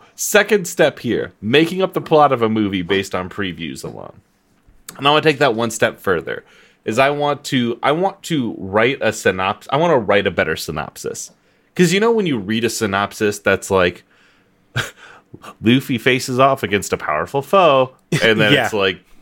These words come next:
Speaker 1: <laughs> it's like, "Ah, he's cooking," <laughs> or something like that.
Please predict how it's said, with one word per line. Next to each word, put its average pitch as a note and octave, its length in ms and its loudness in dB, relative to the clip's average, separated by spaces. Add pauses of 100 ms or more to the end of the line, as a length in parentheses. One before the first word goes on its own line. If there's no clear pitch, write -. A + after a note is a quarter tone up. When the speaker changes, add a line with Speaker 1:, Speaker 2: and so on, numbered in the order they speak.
(280)
Speaker 1:
<laughs> - 1120 -2
it's C3 160 2
like, B2+ 180 4
"Ah, D#3+ 180 4
he's D#3+ 180 2
cooking," C3+ 400 2 (100)
<laughs> - 80 0
or G#3+ 100 8
something D#3 340 4
like C3+ 220 4
that. G#2+ 300 -4